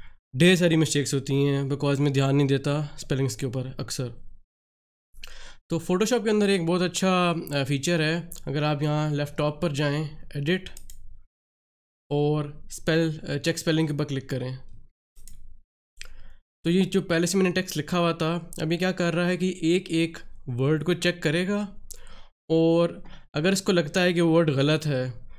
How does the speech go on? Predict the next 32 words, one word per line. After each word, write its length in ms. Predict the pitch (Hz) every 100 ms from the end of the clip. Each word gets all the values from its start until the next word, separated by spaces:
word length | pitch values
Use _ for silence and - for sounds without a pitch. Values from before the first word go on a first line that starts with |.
| - -
तो 80 | 170
ये 100 | 175
उसके 200 | 170 190
साथ 200 | 196 185
नीचे 400 | 175 165 185 165
सजेशंस 400 | 156 143 180 180
देगा। 480 | 156 165 160 160 160
अब 160 | 139
जैसे 200 | 143 165
कि 60 | 165
यहाँ 240 | 147 139
पर 240 | 135 160 147
स्टॉप 380 | - 147 143
होना 180 | 156 151
चाहिए 280 | 147 135 135
था 460 | 139 131 131 - -
तो 60 |
मैं 120 | 139 -
स्टॉप 380 | - 160 165
पर 60 | 190
क्लिक 280 | 190 190 190
करूँगा 520 | 175 175 170 170 170 - - - _ -
और 220 | 151 143
चेंज। 600 | - 139 131 127 - - - - - _ 131
अब 80 | 135
ये 60 |
नेक्स्ट 260 | 151 165 170
वर्ड 200 | 180 170
पे 80 | 175
आ 180 | 156
गया 200 | 147 151
है, 340 | 151 147 143